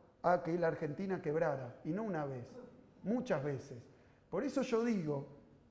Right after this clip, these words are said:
que esos planes que parecen más robustos, que parecen más, este, serios, más de consultora internacional, más bendecidos por los organismos multilaterales de crédito, en Argentina no han funcionado.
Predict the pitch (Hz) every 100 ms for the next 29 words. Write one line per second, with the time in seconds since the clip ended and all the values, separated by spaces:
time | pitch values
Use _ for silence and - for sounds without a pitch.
0 | - - 175 180 - - - - - 285
1 | - 220 - 247 202 156 147 - 139 156
2 | 190 190 170 175 180 160 170 196 185 -
3 | 170 - 156 156 180 180 175 160 170 170
4 | - - - - 151 139 165 139 - 208
5 | 196 180 165 156 143 175 180 175 - -
6 | - - 156 151 147 143 - - - 160
7 | 170 156 220 202 175 160 156 - 156 190
8 | 196 180 165 196 208 - 165 160 160 156
9 | 208 208 180 156 147 156 156 143 - -
10 | - - - - 156 160 190 208 175 160
11 | 160 156 160 175 190 170 156 151 139 180
12 | 196 190 208 247 233 214 220 202 190 165
13 | 190 208 160 131